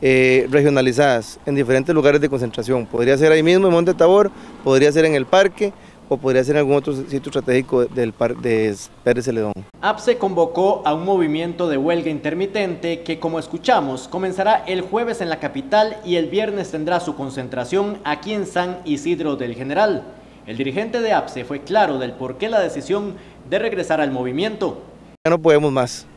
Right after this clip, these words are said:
Speaker 1: o sea, ya, el, ya ahorita en julio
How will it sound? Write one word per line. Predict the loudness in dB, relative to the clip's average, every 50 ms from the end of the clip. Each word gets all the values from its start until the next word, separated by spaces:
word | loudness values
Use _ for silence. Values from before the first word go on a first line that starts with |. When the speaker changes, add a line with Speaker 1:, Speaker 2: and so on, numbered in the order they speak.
| -20 -14
Speaker 1:
o | -8
sea, | -4 -4 -2
ya, | 0 2 2 4 4 4 4 4 4
el, | 4 4 2 2
ya | 2 2 4 4 4 4 2 2
ahorita | 2 2 4 2 2 2 2
en | 2 4 4
julio | 4 4 4 2 0